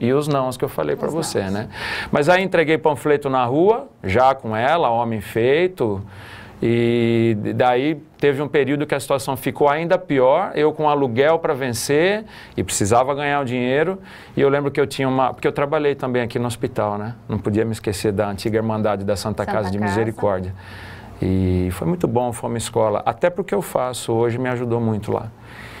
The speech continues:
Speaker 1: E eu conheci uma doutora aqui, muito bacana, e eu cheguei a fazer faxina na casa dela em Sorocaba, porque eu não tinha dinheiro,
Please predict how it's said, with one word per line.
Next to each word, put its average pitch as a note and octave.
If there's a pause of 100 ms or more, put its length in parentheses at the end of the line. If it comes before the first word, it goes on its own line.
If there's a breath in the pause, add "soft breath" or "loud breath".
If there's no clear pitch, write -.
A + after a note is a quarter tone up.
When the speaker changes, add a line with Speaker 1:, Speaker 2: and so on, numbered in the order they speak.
(340 loud breath)
Speaker 1:
E G2+
eu G#2+
conheci B2+
uma B2+
doutora E3+ (240)
aqui, C3+
muito C#3+
bacana, C3+ (600 loud breath)
e G#2+
eu B2+
cheguei B2+
a C#3+
fazer D3+
faxina C#3+
na B2
casa A#2
dela G#2+
em G#2+
Sorocaba, B2+
porque F3
eu A3+
não C4
tinha G#3+
dinheiro, A2+